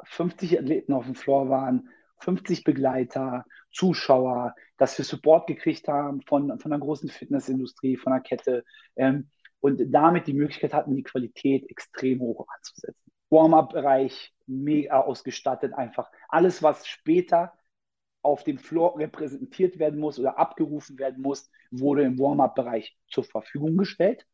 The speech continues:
Das hast du manchmal nicht, leider. Wie soll ich mich dann warm machen, adäquat für das, was ich, für was ich competen soll? Auf der anderen Seite, dass ganz klar getrennt ist, der Bereich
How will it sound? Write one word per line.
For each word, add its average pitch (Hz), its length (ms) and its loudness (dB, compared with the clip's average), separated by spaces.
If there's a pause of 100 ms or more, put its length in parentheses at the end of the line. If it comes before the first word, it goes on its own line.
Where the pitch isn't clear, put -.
(600)
Das 131 160 -2
hast 165 160 -2
du 185 80 4
manchmal 170 340 2
nicht, 233 300 0 (260)
leider. 165 460 2 (800)
Wie 147 140 0
soll 160 180 8
ich 156 120 2
mich 143 120 0
dann 127 160 2
warm 143 200 2
machen, 160 280 -4
adäquat 156 680 4 (260)
für 135 120 -8
das, 131 240 2
was 123 140 -4
ich, 123 140 -10
für 131 120 -4
was 135 160 0
ich 123 120 -12
competen 135 460 -6
soll? 175 340 4 (640)
Auf 135 180 -2
der 139 140 4
anderen 143 260 2
Seite, 143 540 -4 (400)
dass 135 220 -4
ganz 147 260 -4
klar 147 240 0
getrennt 147 480 -6
ist, 147 220 -6
der 135 80 -2
Bereich 131 580 -6